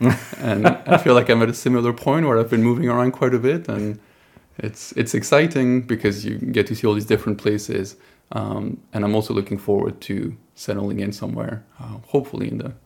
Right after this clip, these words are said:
Speaker 2: not too distant future.
Speaker 1: Mm. So the, the impression I've got from the other people in your situation that I've spoken to has been that your working life will often involve quite a lot of moving around,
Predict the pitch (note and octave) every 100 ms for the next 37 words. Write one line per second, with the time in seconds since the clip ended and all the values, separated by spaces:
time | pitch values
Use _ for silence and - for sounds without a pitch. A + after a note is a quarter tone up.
0 | _ - G#2 - - C3 - B2+ - -
1 | - C#3+ _ A2 G2 E2+ E2+ _ _ -
2 | - A#2 A2 A2+ A2+ A2+ B2 A#2 G#2 F#2
3 | G2 E2 G2 F#2 G2 F2+ F#2+ - E2+ F2+
4 | F2+ - - - F#2 E2+ E2 D#2 D#2+ D#2+
5 | G2+ F2+ E2+ - C#2+ - - - _ G2
6 | F2+ - F#2+ F2 E2 F2 D#2+ - - F#2
7 | F#2 G2+ G2 - F2 D#2 D2+ - - _
8 | _ _ - G2 F#2 - F2 E2+ E2+ D#2+
9 | - - E2 F2 E2+ D#2+ D2+ - _ _
10 | - G2 E2+ E2+ F#2 D#2+ C#2+